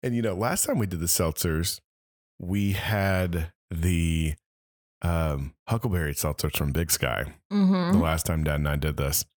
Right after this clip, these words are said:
Speaker 1: And, man, I'm missing those.
Speaker 2: Yep. Gave my last one away to my mom.
Speaker 1: That was, yeah, that was very, very sacrificial, good daughter of you. But, uh, they were so good, and I miss those. We're gonna have to figure a way to get some more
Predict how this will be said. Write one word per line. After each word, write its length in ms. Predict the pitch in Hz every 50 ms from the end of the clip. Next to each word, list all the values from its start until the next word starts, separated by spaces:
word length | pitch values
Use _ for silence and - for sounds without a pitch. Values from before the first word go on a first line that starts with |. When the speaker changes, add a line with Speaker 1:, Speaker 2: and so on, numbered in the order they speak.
| _ _ _ _ _ _ _ _ _ _ _ -
Speaker 1:
And, 120 | 69 69
man, 200 | 71 78 76 73
I'm 160 | 73 73 73
missing 320 | 73 78 73 - 76 69 69
those. 480 | 76 76 71 67 65 - - - - _ _ _ _ _ -
Speaker 2:
Yep. 320 | 185 175 175 175 165 - _ _ _ _ _ _ _ -
Gave 140 | 208 214
my 120 | 214 196 233
last 300 | - 190 196 208 214 214
one 140 | 226 220 214
away 180 | 214 214 208 208
to 60 | 214
my 100 | 208 208
mom. 500 | 202 196 190 190 190 190 196 196 180 - _ _ _ _ -
Speaker 1:
That 220 | - 76 78 78 78
was, 200 | 80 78 82 - -
yeah, 300 | 104 80 76 69 69 76 - - _ _
that 120 | - 87 80
was 160 | 80 76 76
very, 460 | 76 85 85 82 80 80 76 73 76 - - _ -
very 400 | - 98 92 98 95 90 85 78
sacrificial, 800 | 76 - - 92 80 80 - - - - 80 76 - 80 73 71
good 240 | 71 - 85 78 71
daughter 380 | 73 78 76 76 76 76 76 73
of 160 | 73 73 76
you. 260 | 78 76 78 76 - - - - - _ _ _ _ _ _ _ _ _ _ _ _ -
But, 280 | 76 78 76 73 67 - _ _ _ _ _ _ _ -
uh, 120 | 113 92 85
they 220 | 78 95 95 98
were 200 | 90 87 82 76
so 360 | - - - 92 90 87 85
good, 220 | 73 78 82 80 76
and 80 | 78 80
I 60 | 82
miss 300 | 82 80 80 78 - -
those. 360 | - 78 76 76 73 73 80
We're 80 | 85 90
gonna 100 | 101 87
have 120 | 85 87 -
to 80 | -
figure 240 | - - 87 76 78
a 80 | 76 76
way 140 | 78 78 76
to 80 | 76
get 180 | 73 78 - -
some 140 | - 80 78
more 320 | 78 80 80 78 76 -